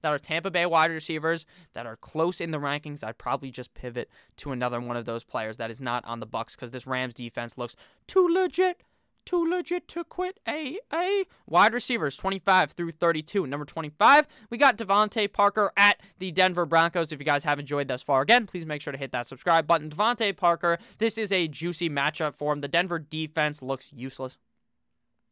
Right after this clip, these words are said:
They look like if you were to strap on three condoms, which actually is worse, even though you would think it's much, much safer. It's not. You should just use one. Just so you know, to all of you men out there,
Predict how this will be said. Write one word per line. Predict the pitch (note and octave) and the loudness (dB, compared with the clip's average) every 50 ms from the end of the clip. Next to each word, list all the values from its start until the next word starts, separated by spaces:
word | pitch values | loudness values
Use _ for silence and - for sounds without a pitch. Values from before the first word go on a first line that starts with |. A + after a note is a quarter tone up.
| _ _ _ _ - | _ _ _ _ -2
They | E3 F#3 | 0 2
look | G3 G#3 G3 - | 2 2 2 2
like | - F3+ F3+ E3+ - _ _ - D#3+ | 4 4 4 2 0 _ _ -14 -10
if | E3 E3 | -10 -4
you | D#3+ F#3+ | -2 -2
were | F3+ | -2
to | E3 | -2
strap | - - - E3+ D#3+ E3 E3 | -4 -4 0 2 2 2 2
on | - D#3 D#3 D3+ | 0 -2 -2 -4
three | D3 - D#3 D#3+ E3 D#3+ | -6 -8 -8 -6 -6 -6
condoms, | D#3+ - D3+ D3 D3 D3 D3+ D3+ D3+ - _ _ _ _ - | -6 -6 -4 -4 -2 -2 -4 -6 -8 -10 _ _ _ _ -16
which | C3 C3+ D3+ D3+ D#3 | -8 -6 -4 -4 -2
actually | E3 C#3+ D#3 D#3 - D3+ C#3 B2 | -2 -2 -2 -2 -4 -6 -6 -6
is | B2 A#2 | -6 -8
worse, | A#2 A#2+ D3 D3+ D#3+ - | -6 -4 -4 -2 -2 -4
even | - - C#3 C#3 C#3 | -8 -12 -14 -12 -10
though | C3+ | -10
you | C3+ B2+ | -8 -8
would | B2 B2 _ _ | -10 -10 _ _
think | - G#3+ B3 A#3 - - | -10 -8 -8 -8 -10 -14
it's | - C3+ - - | -20 -20 -16 -12
much, | B2 B2+ C#3+ - - | -10 -10 -10 -10 -10
much | C#3 C#3 D3+ - - | -14 -14 -14 -14 -14
safer. | - - D#3+ - - B2+ | -14 -14 -14 -14 -16 -20
It's | - _ - | -20 _ -18
not. | A2+ A#2 C3 D3+ - - | -16 -14 -12 -14 -14 -16
You | G2+ | -18
should | - - - | -20 -20 -20
just | - - C3+ D3 D3+ - - | -14 -12 -10 -10 -10 -12 -14
use | A2+ B2+ C3+ B2+ A#2+ | -12 -12 -12 -14 -16
one. | B2 A#2+ B2 C#3 D#3+ A3 B3 C4+ - _ _ _ _ _ _ _ _ _ _ _ _ _ _ _ _ _ _ _ _ _ _ _ _ _ | -16 -10 -4 -2 -2 -2 -2 -4 -10 _ _ _ _ _ _ _ _ _ _ _ _ _ _ _ _ _ _ _ _ _ _ _ _ _
Just | - B2+ - | -16 -14 -12
so | - C3 | -10 -10
you | A#2+ A#2+ | -10 -10
know, | A#2 A#2 B2+ F3+ F#3+ - _ _ _ - | -8 -10 -10 -10 -12 -16 _ _ _ -8
to | - B2 | -4 -2
all | B2+ B2+ B2 | -2 -2 -2
of | B2 A2+ B2 | -6 -8 -10
you | B2 A#2+ A#2+ A#2 A2+ A2 _ _ _ _ _ _ _ - | -8 -8 -8 -8 -8 -10 _ _ _ _ _ _ _ -10
men | B2+ B2 A#2+ A#2+ | -8 -8 -6 -6
out | A2+ A2 B2+ - | -6 -6 -6 -4
there, | D3+ D3+ F#3 G3+ | -4 -4 -4 -4